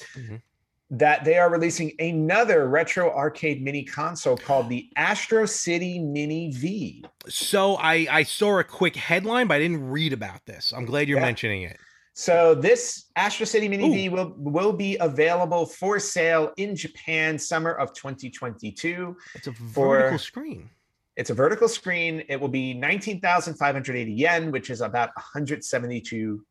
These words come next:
Speaker 2: U S dollars.
Speaker 1: Mm-hmm.
Speaker 2: It will feature a quick save mode, uh, and the possibility to connect it to another screen via H D M I. So
Speaker 1: Hmm.
Speaker 2: you can hook this up to your T V.
Speaker 1: It's like my, uh, my,
Speaker 2: And
Speaker 1: uh, Neo Geo.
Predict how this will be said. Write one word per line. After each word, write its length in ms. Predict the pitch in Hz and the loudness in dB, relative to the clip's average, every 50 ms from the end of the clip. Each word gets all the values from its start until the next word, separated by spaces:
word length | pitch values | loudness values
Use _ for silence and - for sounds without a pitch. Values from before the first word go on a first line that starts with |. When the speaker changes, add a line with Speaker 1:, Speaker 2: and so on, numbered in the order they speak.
| _ | _
Speaker 2:
U 160 | - 104 101 95 | -8 -6 -4 -4
S 140 | 82 - | -4 -4
dollars. 520 | - 147 147 151 147 151 143 147 139 - - _ _ _ - | -2 0 2 2 2 2 0 -2 -4 -8 -12 _ _ _ -18
Speaker 1:
Mm-hmm. 180 | - 117 113 156 202 - - - - | -16 -16 -14 -16 -16 -18 -10 -2 0
Speaker 2:
It 80 | 143 | 2
will 140 | 139 139 147 | 4 4 2
feature 400 | 147 - 175 160 - - 170 156 - | 2 0 -4 -4 -2 -4 -4 -2 -2
a 140 | 156 147 147 | -2 -4 -4
quick 300 | - - - 175 175 - | -4 -4 -4 -4 -4 -6
save 380 | - - 175 170 170 175 165 151 | -6 0 2 2 2 2 2 0
mode, 560 | 160 156 156 156 156 156 156 160 160 160 160 _ _ _ _ _ _ _ - | 0 2 4 6 6 6 6 4 2 -2 -8 _ _ _ _ _ _ _ 0
uh, 500 | 131 127 131 131 135 131 131 131 127 127 - - | 2 2 4 4 4 4 4 2 2 0 0 0
and 320 | 131 131 131 131 127 127 - 131 | -2 0 -2 -2 -6 -10 -10 -8
the 120 | 123 123 | -8 -8
possibility 720 | 110 - - 156 160 - 170 147 165 165 165 160 156 151 151 | -6 -2 0 0 0 0 2 2 4 4 4 4 2 0 -2
to 140 | - - | -4 -8
connect 360 | 151 - 160 147 151 151 147 - | -8 -6 -4 -4 -4 -4 -4 -8
it 80 | 147 - | -10 -6
to 180 | - 151 139 - | -4 -4 -4 -4
another 400 | - 131 131 131 135 143 143 165 | -4 -6 -4 -2 -2 -2 0 -2
screen 400 | 151 - - - 151 147 147 139 | -2 -4 -4 -4 -4 -4 -4 -2
via 280 | 127 127 127 127 131 127 - | 0 2 2 2 2 0 -2
H 300 | 104 117 113 - - - | -4 -6 -8 -8 -10 -10
D 120 | 120 110 107 | -8 -8 -6
M 100 | 101 107 | -4 -4
I. 260 | 120 143 131 73 60 - - _ _ _ | -4 -4 -4 -6 -10 -14 -18 _ _ _
So 160 | - 226 269 214 | -10 -8 -6 -4
Speaker 1:
Hmm. 40 | 104 | -4
Speaker 2:
you 100 | 104 101 | -6 -6
can 140 | 101 - 110 | -8 -12 -14
hook 120 | 117 - _ _ | -14 -16 _ _
this 160 | - 151 - 147 | -16 -8 -4 -4
up 200 | 135 131 - - | -4 -4 -6 -8
to 120 | - 110 | -8 -6
your 200 | 110 117 120 120 | -6 -4 -6 -6
T 240 | 120 - - 113 113 | -8 -8 -8 -6 -6
V. 300 | 113 127 120 - - - - - | -4 -6 -6 -8 -10 -14 -18 -20
Speaker 1:
It's 120 | - - | -16 -14
like 160 | - 131 127 - | -14 -12 -12 -12
my, 220 | 127 120 117 117 117 | -12 -12 -12 -12 -10
uh, 460 | 117 117 117 110 110 110 110 110 110 87 - | -10 -10 -8 -8 -8 -8 -8 -10 -12 -8 -4
my, 60 | 123 | 0
Speaker 2:
And 380 | 139 151 151 156 156 160 156 147 104 | 0 2 2 2 2 0 -2 -4 -6
Speaker 1:
uh, 20 | 98 - _ - 117 | -8 -12 _ -10 -6
Neo 160 | 123 127 123 | -4 -4 -4
Geo. 240 | 98 131 123 104 | -4 -6 -8 -10